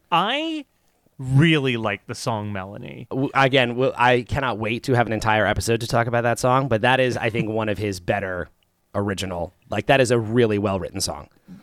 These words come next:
Speaker 1: The, the la-, I wanna say maybe that, yeah, I'd say about Even Worse, right when Even Worse hits, I
Speaker 2: Mm-hmm.
Speaker 1: think you start to see some really impressive,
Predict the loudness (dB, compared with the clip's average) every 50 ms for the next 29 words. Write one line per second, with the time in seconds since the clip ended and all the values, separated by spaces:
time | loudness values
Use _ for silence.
0 | _ _ _ -14 -4 0 0 2 2 0 -2 -4 -6 -10 -16 -18 -20 -16 -4 0
1 | 0 0 0 -2 -6 -6 -6 -6 -6 -6 -4 -2 -2 0 0 -2 -2 -2 -4 -6
2 | -6 -8 -10 -10 -10 -8 -8 -4 -2 -2 0 0 0 0 -2 -2 -4 -6 -8 -8
3 | -6 -6 -4 -4 -6 -6 -8 -10 -10 -10 -8 -8 -8 -8 -8 -8 -10 -10 -12 -16
4 | _ _ _ _ _ _ _ _ _ _ _ -18 -8 -4 -2 0 0 2 0 0
5 | -2 -4 _ _ _ _ _ _ _ _ _ _ _ _ _ _ _ _ _ _
6 | _ _ _ _ _ _ _ _ _ -2 0 2 2 2 2 0 -2 0 0 0
7 | 0 0 0 -2 -2 -2 -6 -10 -20 _ _ _ _ _ _ -8 -2 0 0 2
8 | 2 2 0 0 -2 0 0 0 0 -4 -8 -4 -2 0 0 0 0 -2 -4 -4
9 | -4 -6 -4 -2 0 0 -2 -2 -2 -2 -2 -2 -2 -4 -6 -6 -2 -2 -2 -2
10 | -2 _ -18 -20 -20 _ _ _ _ _ _ _ _ _ _ -2 0 0 2 2
11 | 0 0 0 -2 -2 -2 0 0 0 0 0 0 -4 -6 -6 -4 -4 -2 -2 -2
12 | -2 -2 -4 -4 -4 -8 -10 -8 -8 -4 0 2 2 4 6 4 4 4 2 0
13 | 0 -2 -2 -4 -6 -6 -6 -4 -2 -2 -2 -2 -4 -4 -4 -4 -4 -6 -8 -12
14 | -16 -20